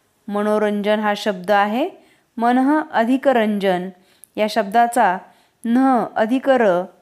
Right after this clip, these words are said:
यापासून नो तयार झाला आणि शब्द तयार झाला मनोरंजन. विसर्गसंधीचे नियम पाहूयात.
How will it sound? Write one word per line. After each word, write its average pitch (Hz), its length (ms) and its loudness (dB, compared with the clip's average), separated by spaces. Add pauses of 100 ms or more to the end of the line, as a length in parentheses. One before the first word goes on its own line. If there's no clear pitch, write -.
यापासून 208 680 -2 (220)
नो 214 360 -4
तयार 190 280 2
झाला 185 380 -2 (380)
आणि 202 180 -6
शब्द 190 320 -4 (120)
तयार 185 220 2
झाला 196 340 0 (440)
मनोरंजन. 185 1000 -2 (2750)
विसर्गसंधीचे 220 1000 -2
नियम 202 340 -2
पाहूयात. 220 480 0